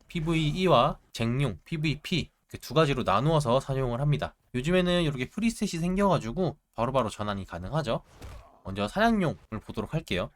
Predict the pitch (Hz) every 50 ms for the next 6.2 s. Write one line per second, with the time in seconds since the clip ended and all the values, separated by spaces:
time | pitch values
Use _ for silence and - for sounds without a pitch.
0 | _ _ _ _ - - - - 196 240 254 247 240 233 226 226 214 214 208 214
1 | 208 208 208 202 190 - - 113 175 190 208 202 180 160 147 147 151 156 151 -
2 | 190 196 196 190 180 170 160 - - - 185 151 147 151 - 196 202 220 202 190
3 | 156 120 98 - - 98 90 92 107 131 110 85 - _ _ _ 104 95 87 95
4 | 117 143 156 165 151 156 120 85 - _ _ _ _ _ 90 95 92 92 - 147
5 | 156 170 185 190 196 202 202 _ _ - 92 107 120 156 185 196 170 147 - -
6 | 101 107 87